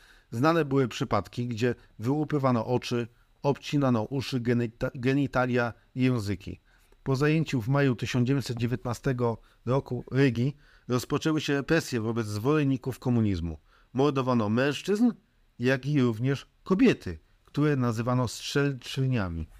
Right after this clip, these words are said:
Jak wspomniał żołnierz Freikorpsu Erich Balla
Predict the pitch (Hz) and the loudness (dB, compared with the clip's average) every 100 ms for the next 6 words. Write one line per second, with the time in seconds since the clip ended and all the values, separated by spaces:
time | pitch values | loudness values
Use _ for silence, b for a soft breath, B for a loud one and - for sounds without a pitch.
0 | b b b b 170 - - 240 240 190 | b b b b 0 0 0 0 2 2
1 | 147 190 185 160 - - 170 156 151 147 | 2 2 2 0 -4 -4 -2 0 0 0
2 | - 139 143 _ _ - 131 123 110 101 | -2 -6 -6 _ _ -4 0 0 0 -2
3 | 92 85 | -2 -4